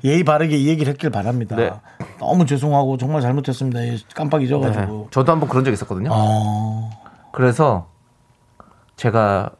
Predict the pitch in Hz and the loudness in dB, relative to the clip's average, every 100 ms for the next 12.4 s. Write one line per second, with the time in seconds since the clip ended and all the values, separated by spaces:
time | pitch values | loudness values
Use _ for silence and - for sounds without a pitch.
0 | _ - 139 131 131 _ _ _ - 117 | _ 0 4 4 0 _ _ _ -2 2
1 | 127 123 117 131 - 139 131 143 127 117 | 2 2 0 -2 0 -2 -2 -4 -4 -4
2 | 110 120 95 - - - - 208 208 165 | -2 -2 -2 -8 -20 -14 -6 -4 -4 -4
3 | 120 104 - - - - - - - - | -4 -6 -8 -4 -2 -2 -2 -4 -2 0
4 | 175 214 135 - - - _ - 139 120 | 2 2 2 -6 -20 -20 _ -4 0 2
5 | 117 127 151 127 139 160 135 135 139 165 | 0 0 0 0 0 2 2 2 2 4
6 | 165 160 131 135 135 160 117 90 - - | 2 2 0 0 0 0 0 -2 -6 -4
7 | 127 139 165 160 185 151 143 160 208 208 | -4 -4 -4 -2 0 0 0 2 0 0
8 | - - - 127 127 - 165 - 117 117 | -6 -18 -2 0 0 -2 -2 0 -2 -2
9 | 117 107 98 - 92 - 107 - 101 - | -2 -6 -8 -10 -16 -14 -16 -12 -12 -12
10 | - - 123 160 147 127 104 - 101 113 | -10 -8 0 2 2 0 -4 -6 -4 0
11 | 120 110 180 160 143 185 202 185 180 135 | 0 2 2 4 2 2 0 2 2 2
12 | 135 127 117 | 2 0 0